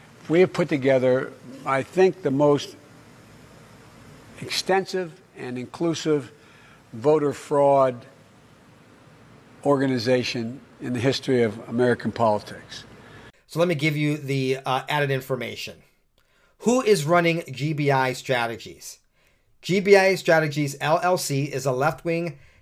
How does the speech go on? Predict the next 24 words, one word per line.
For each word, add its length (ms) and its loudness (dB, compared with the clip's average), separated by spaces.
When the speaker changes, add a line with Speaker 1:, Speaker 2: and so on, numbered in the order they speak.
Speaker 2:
campaign 580 0
consulting 580 -6
company 380 -2
run 240 -2
by 140 -2
Gary 340 -2
Bell 400 -4
with 160 -4
a 60 2
mailing 320 0
address 460 -2
in 160 -8
Alexandria, 960 -6
Virginia. 580 -12
Okay, 280 -2
so 140 -4
a 20 -2
Virginia 420 -4
com-, 360 -4
co-, 260 -6
uh, 120 -6
company 440 -8
or 120 -8
organization 840 -12